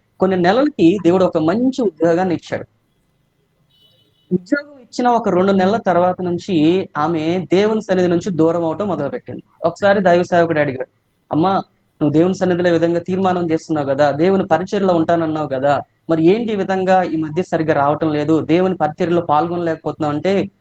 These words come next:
"ఏం చేయను పాస్టర్ గారండి, ఆ, ఉద్యోగం ఒత్తిడిలో నేను ఉన్నాను కాబట్టి నేను దేవుని పరిచర్యకు రాలేకపోతున్నాను, మరొకసారి వస్తానులే, మరొకసారి వస్తానులే" అని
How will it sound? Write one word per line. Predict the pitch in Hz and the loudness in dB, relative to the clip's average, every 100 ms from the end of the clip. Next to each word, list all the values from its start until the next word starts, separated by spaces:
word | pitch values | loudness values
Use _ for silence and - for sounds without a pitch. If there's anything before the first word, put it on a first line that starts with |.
| _ _ | _ _
"ఏం | 156 208 | 0 0
చేయను | 208 202 | -2 0
పాస్టర్ | 175 170 170 | 0 0 0
గారండి, | 160 156 156 156 147 - _ _ | 0 0 0 0 0 -4 _ _
ఆ, | 139 135 | 0 2
ఉద్యోగం | 143 160 170 214 | 2 2 2 2
ఒత్తిడిలో | 208 180 165 180 180 180 | 2 2 0 0 2 2
నేను | 170 160 156 | -2 -4 -4
ఉన్నాను | 156 165 160 | -2 -2 -2
కాబట్టి | 147 147 - 165 156 170 | -2 -4 -2 0 2 2
నేను | 156 143 | 0 -2
దేవుని | 151 165 | -2 0
పరిచర్యకు | 156 143 170 160 147 | -2 -2 -2 -2 -2
రాలేకపోతున్నాను, | 135 151 160 151 143 143 143 151 156 - _ - | -2 0 -2 -4 -6 -4 -2 0 -2 -6 _ -2
మరొకసారి | - 208 208 196 | 0 0 -2 0
వస్తానులే, | 180 - 170 165 156 - | 0 -2 0 0 -2 -2
మరొకసారి | 165 202 - 185 | -2 -2 -2 0
వస్తానులే" | 175 - 165 165 | 0 0 0 2
అని | 165 | 2